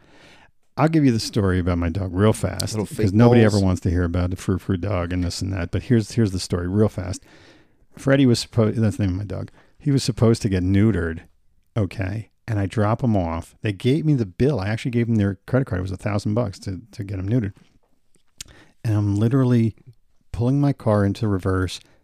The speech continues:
Speaker 1: I turn around in the parking lot 'cause I was gonna pick him up about five hours later.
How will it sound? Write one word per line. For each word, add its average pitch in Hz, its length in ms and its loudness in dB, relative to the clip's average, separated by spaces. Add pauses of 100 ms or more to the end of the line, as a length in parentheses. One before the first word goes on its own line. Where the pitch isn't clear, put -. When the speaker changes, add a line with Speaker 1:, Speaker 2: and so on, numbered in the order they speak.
(140)
Speaker 1:
I 104 160 -8 (120)
turn 139 240 2
around 131 220 4
in 117 80 2
the 107 60 -2
parking 101 420 0
lot 101 240 0
'cause 98 120 -6
I 95 40 -2
was 90 100 -8
gonna 95 160 -2
pick 117 200 -4
him 113 80 0
up 110 140 -2
about 101 140 -4
five 98 220 -6
hours 98 180 -4
later. 98 300 -4